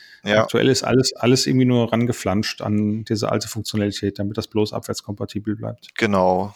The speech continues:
Speaker 1: Also das, äh, ich, hat Matt Torgerson, glaub ich, auch gesagt, dass sie halt, äh, sie haben sich lange gescheut, das zu machen.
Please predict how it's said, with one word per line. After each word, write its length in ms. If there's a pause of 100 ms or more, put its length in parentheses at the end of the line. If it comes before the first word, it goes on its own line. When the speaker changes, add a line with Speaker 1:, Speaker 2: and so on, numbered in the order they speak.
(120)
Speaker 1:
Also 200
das, 300 (400)
äh, 800
ich, 260 (680)
hat 360
Matt 280
Torgerson, 380
glaub 140
ich, 140
auch 140
gesagt, 400
dass 100
sie 240
halt, 500
äh, 540 (480)
sie 160
haben 120
sich 140
lange 260
gescheut, 500
das 160
zu 100
machen. 540